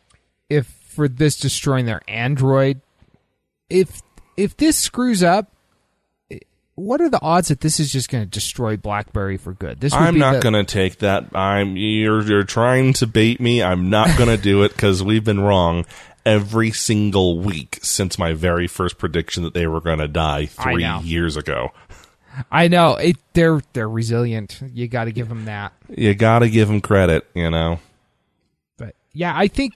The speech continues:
Speaker 1: you know, that's, that's gonna be fairly damaging, though, to their, not just their Android, but overall business, if
Speaker 2: They're the
Speaker 1: something goes
Speaker 2: Rasputin of the mobile world.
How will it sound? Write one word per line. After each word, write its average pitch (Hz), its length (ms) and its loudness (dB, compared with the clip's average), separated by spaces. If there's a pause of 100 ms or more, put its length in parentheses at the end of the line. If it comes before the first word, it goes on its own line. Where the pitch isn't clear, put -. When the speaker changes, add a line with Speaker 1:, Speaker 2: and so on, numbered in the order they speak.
Speaker 1:
you 156 140 -2
know, 151 160 0
that's, 180 460 -2
that's 214 200 0
gonna 294 180 -2
be 240 120 2
fairly 160 560 2
damaging, 123 600 -2
though, 95 180 -4
to - 180 -2
their, 147 300 0
not 190 240 0
just 247 180 0
their 165 160 0
Android, 131 600 0
but - 240 -4
overall 151 520 4
business, 110 920 -4
if - 60 -20
Speaker 2:
They're 107 100 -4
the 107 80 2
Speaker 1:
something 107 220 4
goes 101 100 4
Speaker 2:
Rasputin 98 720 2
of 80 140 2
the 80 80 0
mobile 76 360 2
world. 69 400 -2